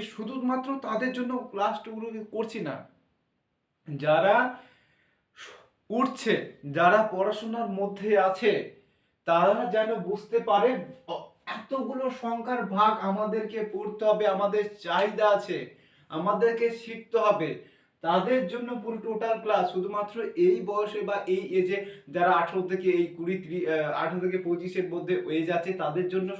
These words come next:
করছি না আমি, সকলের জন্য করছি, শুধুমাত্র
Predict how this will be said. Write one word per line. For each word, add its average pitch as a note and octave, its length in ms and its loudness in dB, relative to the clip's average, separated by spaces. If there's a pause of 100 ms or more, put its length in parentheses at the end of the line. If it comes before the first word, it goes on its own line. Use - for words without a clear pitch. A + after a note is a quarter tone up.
(100)
করছি F3+ 320 -4
না F#3 140 -8
আমি, C3 100 -10 (720)
সকলের C4+ 600 4
জন্য B3+ 200 2 (140)
করছি, B3+ 320 -2 (640)
শুধুমাত্র G#3 420 -2